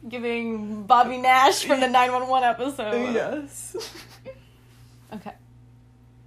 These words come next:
Speaker 1: Not me thinking this is Lance from Voltron. <laughs>
Speaker 2: No,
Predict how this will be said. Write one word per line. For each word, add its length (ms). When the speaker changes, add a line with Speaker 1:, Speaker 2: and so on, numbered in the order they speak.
Speaker 1:
Not 280
me 140
thinking 320
this 160
is 360
Lance 520
from 260
Voltron. 540
<laughs> 220
Speaker 2:
No, 440